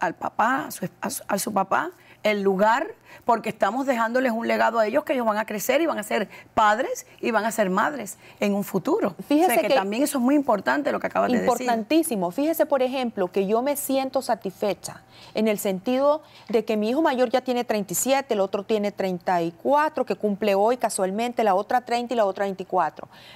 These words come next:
Speaker 2: Me da una gran satisfacción porque cuando ellos tienen que tomar decisiones importantes, llaman a su padre para preguntarle.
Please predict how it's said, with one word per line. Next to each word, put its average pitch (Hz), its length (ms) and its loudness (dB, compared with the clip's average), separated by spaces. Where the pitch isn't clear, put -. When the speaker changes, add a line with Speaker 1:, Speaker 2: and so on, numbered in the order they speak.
Speaker 2:
Me 247 100 2
da 277 140 4
una 392 160 2
gran 320 220 2
satisfacción 254 720 -2
porque 208 260 -6
cuando 196 260 0
ellos 277 160 0
tienen 269 260 -2
que 247 120 -2
tomar 208 500 -2
decisiones 226 540 0
importantes, 254 880 -2
llaman 208 400 0
a 214 60 -6
su 208 160 -4
padre 185 360 0
para 165 320 0
preguntarle. 151 640 -4